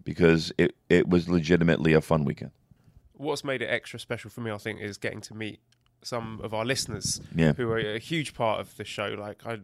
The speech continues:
Speaker 2: I love that we've got, uh, a community that of, of fans and listeners who we all interact together, and getting to meet some of those people face to face was amazing. It was,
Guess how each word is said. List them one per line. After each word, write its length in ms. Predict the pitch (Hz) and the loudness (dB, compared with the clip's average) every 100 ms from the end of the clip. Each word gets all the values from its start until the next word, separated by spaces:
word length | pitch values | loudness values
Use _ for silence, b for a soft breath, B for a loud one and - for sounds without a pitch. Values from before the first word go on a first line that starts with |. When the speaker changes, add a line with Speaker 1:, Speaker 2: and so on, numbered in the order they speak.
| - | -8
Speaker 2:
I 80 | 110 | -4
love 260 | 127 123 | 0 0
that 120 | 123 110 | -2 -6
we've 220 | 113 - | -8 -8
got, 220 | 117 - _ _ _ - | -8 -8 _ _ _ -14
uh, 220 | 107 101 - | -10 -10 -12
a 40 | - | -14
community 760 | 135 147 147 120 - 98 95 _ _ _ _ _ _ - | -6 -2 0 -2 -8 -14 -18 _ _ _ _ _ _ -12
that 220 | 101 - | -10 -10
of, 320 | 98 95 - 104 | -14 -18 -20 -20
of 80 | |
fans 340 | - 123 113 104 | -8 -6 -6 -8
and 80 | 107 | -10
listeners 420 | 113 - 107 104 | -10 -8 -10 -10
who 80 | 101 101 | -14 -16
we 160 | 113 | -12
all 100 | 113 | -10
interact 360 | 107 101 110 - | -12 -8 -8 -8
together, 240 | - 113 | -8 -8
and 80 | 113 | -6
getting 160 | 120 - | -10 -8
to 100 | 131 | -8
meet 140 | 123 | -6
some 140 | 131 120 | -6 -6
of 60 | |
those 140 | 117 - | -8 -8
people 220 | 123 117 | -10 -6
face 240 | 127 123 | -6 -6
to 60 | - | -6
face 260 | 131 123 | -6 -6
was 260 | 131 120 - - | -8 -10 -12 -10
amazing. 580 | 131 165 202 127 104 107 | -4 -2 -2 -2 -4 -4
It 40 | |
was, 180 | 117 | -6